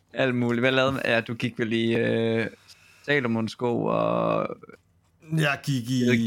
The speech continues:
Speaker 1: guitar.
Speaker 2: der... gik jeg, gik i skatertøj, tror jeg.
Speaker 1: Okay,
Speaker 2: Jeg gik
Speaker 1: var du
Speaker 2: i
Speaker 1: skater?
Speaker 2: store, store oversized t-shirts. Alt det, der er moderne nu, gik jeg i, da du
Speaker 1: Det er
Speaker 2: blev
Speaker 1: faktisk
Speaker 2: født.
Speaker 1: sådan, jeg har sådan en stor oversized t-shirt på nu. Kunne
Speaker 2: Jeg
Speaker 1: du
Speaker 2: gik i
Speaker 1: finde på
Speaker 2: det
Speaker 1: at
Speaker 2: der
Speaker 1: have det?
Speaker 2: tøj, du sidder i,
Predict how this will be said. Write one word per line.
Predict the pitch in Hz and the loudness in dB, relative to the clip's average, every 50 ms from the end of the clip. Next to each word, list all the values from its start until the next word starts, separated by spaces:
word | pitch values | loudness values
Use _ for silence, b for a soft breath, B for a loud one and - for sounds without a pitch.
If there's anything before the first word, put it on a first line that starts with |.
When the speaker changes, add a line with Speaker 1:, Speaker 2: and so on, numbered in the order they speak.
| 113 - - | 0 0 0
Speaker 1:
guitar. | 139 127 113 113 | 2 4 4 4
Speaker 2:
der... | 113 180 | 4 4
gik | 165 135 | 2 0
jeg, | 107 | -2
gik | 123 131 120 | -4 -4 -4
i | 120 | -4
skatertøj, | - - 135 131 147 175 180 185 175 165 | -4 -4 -2 -2 -2 -2 -2 -2 -4 -2
tror | 156 - 160 147 | -2 -4 -4 -4
jeg. | 147 156 - B B B B B B - _ _ _ _ _ _ _ _ - - | -4 -6 -10 B B B B B B -20 _ _ _ _ _ _ _ _ -14 -8
Speaker 1:
Okay, | 120 117 - - 117 139 | -6 -2 0 2 2 2
Speaker 2:
Jeg | - - | 2 2
gik | - 160 170 160 | 2 2 2 2
Speaker 1:
var | 165 | 2
du | 139 | 0
Speaker 2:
i | 131 | 0
Speaker 1:
skater? | - - 135 202 254 254 196 | 0 0 0 2 2 2 0
Speaker 2:
store, | - 135 | 0 -2
store | - - - 151 156 170 170 165 | -4 -4 -2 -2 0 0 -2 -2
oversized | 143 160 165 180 160 170 160 151 147 - - | -2 -2 -2 -2 -2 -2 -2 -2 -4 -6 -6
t-shirts. | 180 185 175 - 202 165 147 - - - - - | -6 -6 -4 -4 -4 -4 -4 -6 -8 -8 -4 -4
Alt | 175 170 156 | -2 -2 0
det, | 160 | 0
der | 160 156 | 0 0
er | |
moderne | 147 147 127 147 139 147 156 151 | -2 -2 -4 -4 -2 0 0 0
nu, | 147 147 139 - | 0 0 -2 -2
gik | 156 147 135 | -2 -2 0
jeg | 143 135 139 139 131 | -2 -2 -4 -4 -8
i, | 120 110 - _ _ _ _ _ _ _ _ _ _ _ _ _ _ _ - | -10 -12 -16 _ _ _ _ _ _ _ _ _ _ _ _ _ _ _ -2
da | 139 | -2
du | 120 | 0
Speaker 1:
Det | |
er | 131 | 2
Speaker 2:
blev | 156 156 | 2 4
Speaker 1:
faktisk | 160 165 156 143 | 4 4 4 2
Speaker 2:
født. | 131 - - - _ _ - | 0 -6 -12 -20 _ _ -10
Speaker 1:
sådan, | - 170 156 | -4 0 2
jeg | 175 190 | 4 4
har | 214 196 | 4 2
sådan | 180 170 | 2 0
en | 170 | -2
stor | 156 - 180 170 | -2 0 2 2
oversized | 147 156 165 170 156 - 143 135 131 | 4 4 2 2 2 0 0 -2 -2
t-shirt | - - 165 165 156 156 135 120 - | -4 -6 -6 -4 -4 -4 -4 -4 -2
på | 135 135 123 | -2 -4 -4
nu. | 123 127 | -4 -2
Kunne | 127 160 | 0 2
Speaker 2:
Jeg | 175 156 | 2 2
Speaker 1:
du | 151 | 2
Speaker 2:
gik | - | 2
i | 151 | 0
Speaker 1:
finde | 180 190 | 0 2
på | 160 | 4
Speaker 2:
det | 156 143 135 135 | 4 4 4 4
Speaker 1:
at | 139 | 2
Speaker 2:
der | 147 156 | 2 2
Speaker 1:
have | 156 156 | 0 0
det? | 147 | 0
Speaker 2:
tøj, | 143 151 | -2 -2
du | 143 | -4
sidder | - - 165 143 131 131 131 | -2 -4 -4 -4 -2 -2 -4
i, | 127 123 - | -4 -6 -8